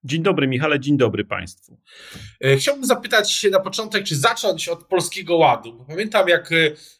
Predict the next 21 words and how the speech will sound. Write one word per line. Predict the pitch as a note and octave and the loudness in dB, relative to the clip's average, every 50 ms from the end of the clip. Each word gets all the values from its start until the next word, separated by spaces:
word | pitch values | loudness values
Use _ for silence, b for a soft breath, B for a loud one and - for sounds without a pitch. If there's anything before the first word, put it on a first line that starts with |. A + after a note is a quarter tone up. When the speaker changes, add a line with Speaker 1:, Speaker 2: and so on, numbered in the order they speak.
| B - | B -10
Speaker 2:
w | D3 | -4
ubiegłym | D3 F#3+ G3 - F#3+ F#3 | -2 -2 -2 -2 -4 -8
tygodniu | - F3 D#3 A3 B3 A#3+ - G3 | -6 -2 2 2 2 2 2 -4
rozmawiałem | E3 D3+ D#3 E3 D3+ F3 F3+ F3 E3 D#3 C#3 C3+ | -4 -2 -4 -2 2 4 4 6 6 4 2 0
też | C#3+ D#3+ C#3+ - - D#3+ D3+ | -4 -4 -4 -4 -6 -6 -6
w | |
podcaście | - D3+ C#3 - D#3+ D#3 - - D3+ | -8 -8 -8 -4 -4 -2 -2 -2 -2
Game | C3 C#3+ C#3+ C#3 C3+ | 0 0 0 0 2
Changer | A3+ G#3+ G3+ G3 G3 F#3+ E3+ D3+ B B B B B B | 0 0 0 2 4 4 2 2 B B B B B B
z | B C3 | B -2
panią | - F3 E3 E3 D#3 | 2 2 4 4 2
profesor, | D#3+ D3 C3+ E3 D#3 - E3 D#3 D3 D3+ | 0 -4 -6 -4 -2 2 2 4 4 2
e, | C#3 C#3+ C#3+ C#3+ D#3 | 2 0 0 2 2
Ewą | F3 E3 E3+ D#3 | 0 2 2 2
Marciniak | C#3+ C#3+ C#3 C#3 - - A3+ A3 E3+ C#3+ | 2 2 0 0 -2 -4 -2 -2 -2 -2
z | - - | -4 -6
Uniwersytetu | D#3 D3 C#3 C3 D3+ C#3 - - - - D#3+ D#3+ - D#3+ D3+ C3+ C#3 B B B B B - | -4 -4 0 0 0 0 0 -4 -4 -4 -2 0 2 2 2 2 0 B B B B B -4
Warszawskiego | B2 D3 D#3+ D#3+ - E3+ D3 - - - F#3+ F#3+ F#3+ A#3 A#3 | 0 0 2 2 2 -2 -2 -2 -2 0 0 2 4 4 2
i | A#3+ | 2
ona | A#3+ A3+ G#3+ G3+ G3 G3+ b b b b _ _ _ _ _ _ _ _ _ | 2 2 4 4 2 0 b b b b _ _ _ _ _ _ _ _ _
p-, | - F#3+ G3+ | -4 -4 -4